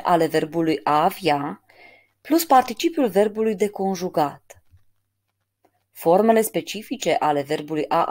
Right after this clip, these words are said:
avea sunt am, ai, a, am, ați și au, iar forma terminată în T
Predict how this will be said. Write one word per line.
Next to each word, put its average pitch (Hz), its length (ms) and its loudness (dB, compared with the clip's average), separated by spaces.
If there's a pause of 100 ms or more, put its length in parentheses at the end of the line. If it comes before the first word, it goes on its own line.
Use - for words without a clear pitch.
avea 143 400 -2
sunt 151 460 -2
am, 151 520 0
ai, 147 520 -2 (440)
a, 160 560 0 (200)
am, 156 480 2 (160)
ați 143 400 0
și - 280 -6
au, 185 420 4 (600)
iar 165 500 4
forma 220 400 2
terminată 170 800 -2
în 160 300 -2
T - 160 -8